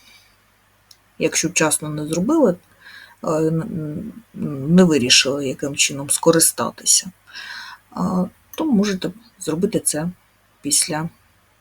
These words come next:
того, як продумаєте, як використати той чи інший скріншот. А, ось таке ць-, е, цікаве,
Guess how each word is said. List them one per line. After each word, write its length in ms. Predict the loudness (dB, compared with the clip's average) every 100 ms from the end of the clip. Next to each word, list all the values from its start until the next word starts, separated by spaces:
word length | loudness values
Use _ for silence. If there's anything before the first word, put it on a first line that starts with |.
| _ _ _ _ -2
того, 340 | 0 2 2
як 220 | 2 -2
продумаєте, 720 | -6 -4 2 4 4 4 0
як 200 | -2 -2
використати 640 | -4 -4 -4 -4 -4 -6 -6
той 200 | -2 0
чи 200 | 0 -2
інший 300 | -2 -2 -2
скріншот. 600 | -6 -8 -6 -6 -8 -20 _ -12 -8 -8 -8 -8
А, 180 | 0 0
ось 240 | 2 0
таке 260 | 2 2 2
ць-, 240 | 0 -4 -4
е, 340 | -2 2 2 2
цікаве, 720 | 2 0 2 2 4 4 0